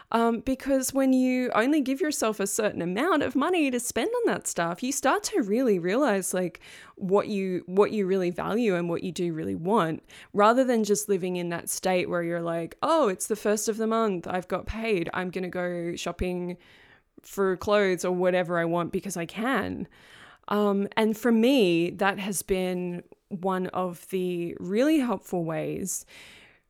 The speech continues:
for me to also feel that prosperity consciousness, because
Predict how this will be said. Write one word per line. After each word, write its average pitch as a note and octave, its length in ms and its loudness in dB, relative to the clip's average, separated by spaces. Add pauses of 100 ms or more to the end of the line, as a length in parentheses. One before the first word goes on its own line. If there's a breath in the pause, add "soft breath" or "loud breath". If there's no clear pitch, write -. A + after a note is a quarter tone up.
(140)
for A3 220 2
me G#3 260 6
to G#3 440 -2
also G3 960 2
feel A3 520 2
that E3 220 -4
prosperity F3+ 1080 -2
consciousness, G#3+ 800 -2
because G#3 680 0